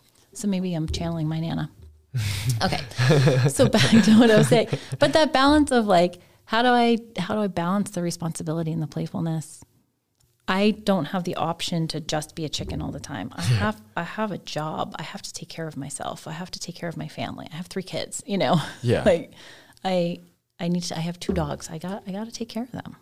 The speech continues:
Speaker 1: I gotta
Speaker 2: Yeah.
Speaker 1: show up for them. I
Speaker 2: Yeah.
Speaker 1: gotta get up in the morning and take 'em out.
Speaker 2: Yeah.
Speaker 1: Um, when I'm not allowing myself to have fun,
Speaker 2: Mm-hmm.
Speaker 1: um, I, I just need to have fun and play,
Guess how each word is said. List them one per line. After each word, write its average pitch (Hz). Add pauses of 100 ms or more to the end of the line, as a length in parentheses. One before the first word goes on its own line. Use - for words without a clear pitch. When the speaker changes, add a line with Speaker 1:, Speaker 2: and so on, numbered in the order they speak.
(120)
Speaker 1:
I -
gotta 98
Speaker 2:
Yeah. 80
Speaker 1:
show -
up -
for 143
them. -
I -
Speaker 2:
Yeah. 110
Speaker 1:
gotta 240
get 247
up 254
in 240
the 233
morning 220
and 208
take 202
'em 202
out. 180 (180)
Speaker 2:
Yeah. 90 (300)
Speaker 1:
Um, 170 (1800)
when 190
I'm 175
not 165 (100)
allowing 165
myself 160 (160)
to -
have 160
fun, 175 (160)
Speaker 2:
Mm-hmm. -
Speaker 1:
um, 160 (640)
I, 175 (440)
I 170 (260)
just -
need 180
to -
have 151
fun 165
and 156
play, 175